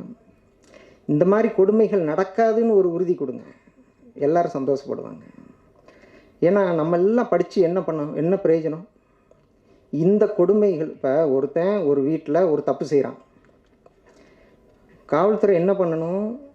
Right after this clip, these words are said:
அவன் குற்றவாளினா அவனை பிடிச்சி தண்டனை கொடுக்கணும்.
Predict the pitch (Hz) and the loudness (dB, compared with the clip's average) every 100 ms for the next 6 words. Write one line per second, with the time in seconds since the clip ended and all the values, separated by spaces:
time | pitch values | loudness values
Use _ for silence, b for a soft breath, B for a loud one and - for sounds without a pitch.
0 | _ _ _ _ _ _ 127 147 185 190 | _ _ _ _ _ _ -4 0 0 0
1 | 175 247 226 185 165 196 311 311 - _ | 0 2 2 2 0 -2 -2 -4 -12 _
2 | _ _ 123 143 196 262 247 233 226 - | _ _ -6 0 2 2 2 -2 -4 -4
3 | 302 247 190 185 165 139 - - | -4 0 0 0 -2 -4 -8 -14